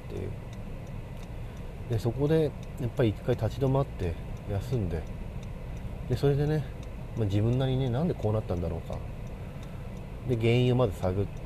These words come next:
て、で、対策をする。まあ、今ね、うつ病とか、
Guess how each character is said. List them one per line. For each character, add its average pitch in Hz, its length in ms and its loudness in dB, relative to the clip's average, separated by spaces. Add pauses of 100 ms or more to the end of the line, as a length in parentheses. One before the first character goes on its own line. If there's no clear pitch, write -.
(100)
て、 123 240 4 (540)
で、 110 100 0
対 110 220 4
策 110 260 2
を 104 80 2
す - 140 0
る。 123 140 0 (960)
ま 110 40 -2
あ、 - 20 2
今 143 200 4
ね、 98 180 4 (680)
う 110 60 4
つ 139 200 2
病 151 180 6
と 151 120 2
か、 90 200 4